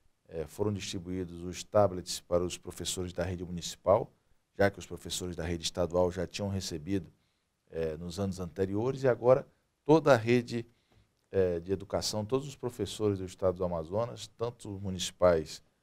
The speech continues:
como os estaduais, terão esse, esse equipamento, esse tablet equipado com os melhores softwares de educação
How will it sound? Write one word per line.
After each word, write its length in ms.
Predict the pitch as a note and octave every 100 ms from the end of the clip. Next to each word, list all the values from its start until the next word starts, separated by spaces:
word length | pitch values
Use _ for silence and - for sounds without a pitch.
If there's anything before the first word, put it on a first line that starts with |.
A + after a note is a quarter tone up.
| _ _ _
como 200 | G2 F#2+
os 80 | F2+
estaduais, 640 | - G2 G2 G2+ A2+ B2+
terão 440 | - C3+ A2+ C3 A#2+
esse, 500 | A#2+ - B2 A2+ G2+ _ _ _ _
esse 760 | - G2 - - F#2+ F2+ E2+ E2
equipamento, 600 | - - E2 F#2+ A#2 F#2+
esse 160 | -
tablet 540 | - - G2+ A2 G#2 F#2
equipado 520 | - F2+ - G#2 G#2
com 160 | - G2
os 100 | F#2
melhores 420 | F#2 F#2+ A#2+ A#2+
softwares 540 | - G#2+ G#2 - E2+
de 220 | E2 F2+ F2
educação 680 | E2+ - E2 - F#2+ F#2